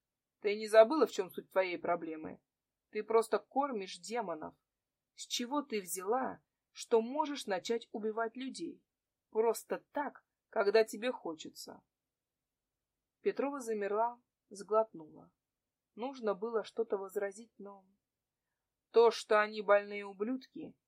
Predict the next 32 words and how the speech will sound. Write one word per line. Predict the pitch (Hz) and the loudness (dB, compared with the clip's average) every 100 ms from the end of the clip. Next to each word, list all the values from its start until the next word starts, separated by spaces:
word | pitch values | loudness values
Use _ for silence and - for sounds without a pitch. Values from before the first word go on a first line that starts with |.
| _ - | _ -14
ещё | 202 202 - 226 | -10 -8 -2 0
не | 214 | -2
значит, | 202 233 262 214 | -6 -4 -4 -6
что | - - 190 | -12 -8 -8
у | |
тебя | 185 190 196 | -8 0 0
появилось | 180 196 196 208 196 - | 2 -4 -8 -10 -10 -10
право | - 214 262 180 | 2 4 4 2
начать | 175 175 196 180 | -4 -6 -6 0
охоту | 196 - 262 262 185 | 0 0 -4 -2 -4
за | 175 202 | 0 0
ними", | 220 190 170 185 196 _ _ _ _ | 0 -10 -16 -18 -18 _ _ _ _
жёстко | 175 185 220 - 202 | -14 -10 -10 -6 -6
сказал | - 165 165 175 | -4 -6 -4 -6
голос. | 185 180 175 170 - _ _ _ _ _ _ | -8 -12 -14 -16 -20 _ _ _ _ _ _
"Это | - 214 214 208 | 0 2 4 2
право | - 262 262 | 2 2 2
есть | 190 185 - | -4 -10 -8
только | 247 233 247 247 | -2 -2 2 2
у | 247 240 | 2 -6
демонов, | 196 180 165 180 180 - _ _ _ _ _ _ | -6 -10 -10 -14 -16 -20 _ _ _ _ _ _
а | - 214 | 4 6
они | 226 277 | 6 0
на | 262 | -4
вершине | 220 214 - 254 | -2 -2 -2 -6
пищевой | 214 185 - 202 202 | -8 -8 -6 -6 -6
цепи. | - 165 - - - _ _ _ _ _ | -8 -12 -10 -14 -14 _ _ _ _ _
Хищники | - 285 - 185 160 - - _ | -2 -2 -2 -6 -12 -10 -12 _
с | - | -18
правом | - 220 220 220 220 | 4 6 6 2 -6
на | 226 | -8
еду. | 226 202 170 165 | -8 -10 -10 -12